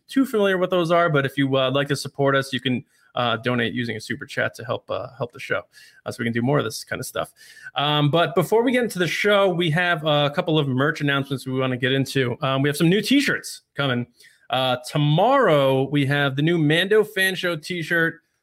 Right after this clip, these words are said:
which I am wearing right now. It is our Moff Gideon design. Uh, there it is. Yeah. Uh, and that is going to be ten percent off tomorrow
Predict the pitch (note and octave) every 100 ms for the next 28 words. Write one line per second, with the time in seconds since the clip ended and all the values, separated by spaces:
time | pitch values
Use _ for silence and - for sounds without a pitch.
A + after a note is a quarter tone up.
0 | _ - D3+ D3+ D3+ D#3 D3+ D3+ D#3 D#3+
1 | D#3 D3+ - D3 D3 E3+ F3+ - D3+ D3+
2 | D3+ D3+ D#3 D3 C#3 C#3 C3+ C#3+ D#3+ E3
3 | C#3+ C#3 D3+ D3 C#3 C3+ B2+ B2+ C3 C3
4 | _ - _ _ _ - C#3 C3 C3+ D#3+
5 | D#3 D3+ - C3 C#3+ B2 - _ _ _
6 | _ _ - - D3+ C3+ C3+ C3 C3 -
7 | C3+ C3 D3 D#3 F3 E3 D3 D#3+ D#3+ D3+
8 | C#3+ C#3 - F3 F3+ F3+ D3+ D#3 D3+ D3
9 | C#3+ C#3 C3+ _ _ - C3 B2 C3+ E3+
10 | B3 D4 D4